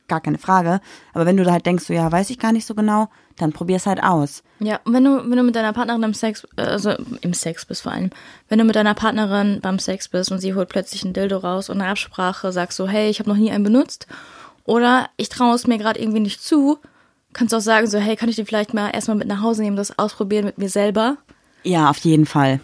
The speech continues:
Speaker 2: Äh, bevor du mir den da reindonnerst, sag ich jetzt einfach mal.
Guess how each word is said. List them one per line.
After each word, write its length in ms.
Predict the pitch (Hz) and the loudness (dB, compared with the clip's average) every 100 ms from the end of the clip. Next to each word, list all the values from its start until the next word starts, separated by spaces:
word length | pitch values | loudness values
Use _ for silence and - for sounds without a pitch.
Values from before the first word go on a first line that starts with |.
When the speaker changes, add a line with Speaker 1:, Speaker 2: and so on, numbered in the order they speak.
| - | -4
Speaker 2:
Äh, 240 | 214 208 | -2 0
bevor 300 | 202 208 226 | 0 -2 0
du 80 | 214 | 2
mir 80 | 202 | 2
den 100 | 202 | 2
da 140 | 196 | 0
reindonnerst, 600 | 190 202 214 190 190 226 | 0 0 2 0 -2 -4
sag 200 | - 180 | -4 -8
ich 80 | 202 | -6
jetzt 120 | 208 | -6
einfach 320 | - 190 202 196 | -4 -6 -6 -6
mal. 320 | 190 208 | -4 -4